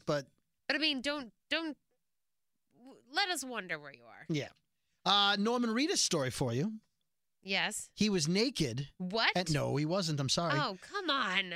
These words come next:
Speaker 1: He was at a, um, a Vegas casino, and he walked up to the, The Walking Dead
Speaker 2: <gasps>
Speaker 1: slot
Speaker 2: Yeah,
Speaker 1: machines.
Speaker 2: I've played that.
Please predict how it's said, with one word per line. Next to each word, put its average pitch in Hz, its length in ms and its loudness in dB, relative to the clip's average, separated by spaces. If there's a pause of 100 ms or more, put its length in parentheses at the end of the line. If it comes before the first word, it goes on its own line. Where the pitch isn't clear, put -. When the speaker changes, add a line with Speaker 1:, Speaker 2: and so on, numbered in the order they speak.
Speaker 1:
He 226 220 2
was 226 320 0
at 170 440 2
a, 151 380 2
um, 123 640 -2 (560)
a 151 80 2
Vegas 170 460 0
casino, 131 680 0 (640)
and 151 120 4
he 151 60 2
walked 170 340 0
up 170 160 2
to 170 100 2
the, 147 220 2 (180)
The 135 260 0
Walking 156 440 0
Dead 156 440 0 (260)
Speaker 2:
<gasps> 247 40 -6 (320)
Speaker 1:
slot 196 360 4
Speaker 2:
Yeah, - 0 - (420)
Speaker 1:
machines. 160 100 0
Speaker 2:
I've 277 160 4
played 240 280 -4
that. 226 260 2